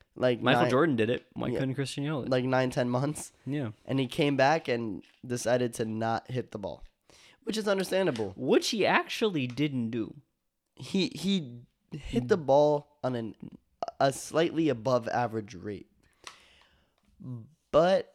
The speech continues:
Speaker 1: he didn't slug at a Christian Yelich rate.
Speaker 2: He didn't. No, he didn't make contact at a Christian
Speaker 1: Yes, he didn't
Speaker 2: Yelich
Speaker 1: make
Speaker 2: rate.
Speaker 1: contact at a
Speaker 2: That
Speaker 1: Christian
Speaker 2: his
Speaker 1: Yelich rate.
Speaker 2: power was never doubted.
Speaker 1: No.
Speaker 2: It's the whole making contact with the baseball in the strike zone is where he kind of fell
Speaker 1: Or,
Speaker 2: off.
Speaker 1: like, taking pitches outside the strike zone.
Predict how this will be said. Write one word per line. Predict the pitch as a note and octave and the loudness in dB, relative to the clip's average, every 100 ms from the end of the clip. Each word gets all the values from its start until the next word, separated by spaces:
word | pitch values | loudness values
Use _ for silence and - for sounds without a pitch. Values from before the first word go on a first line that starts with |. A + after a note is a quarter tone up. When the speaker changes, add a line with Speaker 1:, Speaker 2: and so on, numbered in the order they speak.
| _ | _
Speaker 1:
he | C#3 C#3 | -8 -4
didn't | C#3+ D3 C#3 - - | -2 -2 -4 -8 -18
slug | - B2+ B2+ C3 A#2+ A2 | -12 -8 0 2 2 0
at | A2+ F#2+ | -2 -2
a | |
Christian | - - B2+ A#2 G#2+ | -6 -4 -2 -4 -8
Yelich | G2 A2 F2+ - F2+ | -4 -4 -6 -10 -12
rate. | F2+ - _ | -12 -16 _
Speaker 2:
He | - C#3 | -4 -2
didn't. | E3 A2+ - _ | 0 -4 -8 _
No, | C#3+ B2 | -4 -2
he | D3 | 0
didn't | D#3 A#2 | 0 0
make | A#2 - | -2 -4
contact | - A#2 A#2+ A2 G#2+ G2+ - | -6 -4 -4 -8 -8 -10 -10
at | - | -14
a | |
Christian | - E3+ | -10 4
Speaker 1:
Yes, | E3 B2+ | 6 6
he | D#3+ | 4
didn't | E3 F3 | 4 4
Speaker 2:
Yelich | |
Speaker 1:
make | E3 - | 0 0
Speaker 2:
rate. | |
Speaker 1:
contact | B2+ B2+ A#2+ - | -2 0 -4 -4
at | G#2+ | -4
a | |
Speaker 2:
That | B2 | -4
Speaker 1:
Christian | - E3 | 2 2
Speaker 2:
his | D#3 | 2
Speaker 1:
Yelich | F2 D2 - | -4 -10 -6
rate. | A#3 | -4
Speaker 2:
power | B3 G3 C3+ | -2 -2 -2
was | A2 A2 | -4 -6
never | A#2 A#2+ A2+ | -6 -6 -6
doubted. | G#2 G2 F#2+ D2+ - _ _ _ _ B2 | -8 -8 -8 -12 -16 _ _ _ _ -2
Speaker 1:
No. | C3 D#2+ - _ _ _ _ - | 0 0 -6 _ _ _ _ -6
Speaker 2:
It's | C3 - | -6 -8
the | - - | -12 -12
whole | - D3+ C3 G#2+ - _ | -2 0 0 -2 -6 _
making | A#2 C3+ C3+ A2+ | -4 -4 -4 -8
contact | G#2+ - B2+ B2 B2+ A2+ A2 | -10 -6 -4 -4 -4 -6 -6
with | G2+ | -10
the | G2 | -6
baseball | G#2+ A2+ - G#2+ G2 | -6 -6 -4 -4 -4
in | F2 | -8
the | |
strike | - B2+ A2+ - | -8 -6 -6 -6
zone | G2+ F#2 | -10 -10
is | A2+ | -10
where | G2 | -12
he | A2 A2 | -10 -12
kind | - F#2 | -10 -10
of | G2+ | -12
fell | - - | -14 0
Speaker 1:
Or, | D3 D3 | 4 6
Speaker 2:
off. | |
Speaker 1:
like, | C3+ A#2+ | 4 0
taking | - D#3 - B2 | -2 -2 -4 -10
pitches | G#2 B2 - G#2+ | -2 -2 -2 -6
outside | A2+ - - A#2+ A#2+ G#2 | -6 -6 -4 0 0 0
the | |
strike | - F#2 F#2 | -6 -10 -10
zone. | F#2 F2 | -12 -14